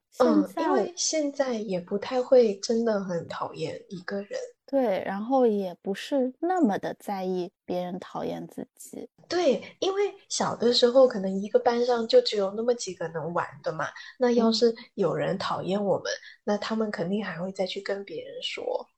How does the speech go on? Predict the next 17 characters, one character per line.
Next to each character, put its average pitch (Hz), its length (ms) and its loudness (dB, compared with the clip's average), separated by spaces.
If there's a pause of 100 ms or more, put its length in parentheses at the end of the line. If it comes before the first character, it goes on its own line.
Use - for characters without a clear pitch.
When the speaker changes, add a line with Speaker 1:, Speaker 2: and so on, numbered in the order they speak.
Speaker 2:
圈 - 300 2
子 196 80 2
小， 220 300 0
Speaker 1:
可 170 40 -2
能 - 0 -
就 170 40 -4
Speaker 2:
然 175 140 -6
后 208 200 -6
大 214 180 -6
家 202 180 -6
都 214 300 -2
聚 - 160 0
在 196 160 -10
一 190 260 0
起。 - 480 -10 (240)
Speaker 1:
对。 240 100 0
Speaker 2:
就 226 60 0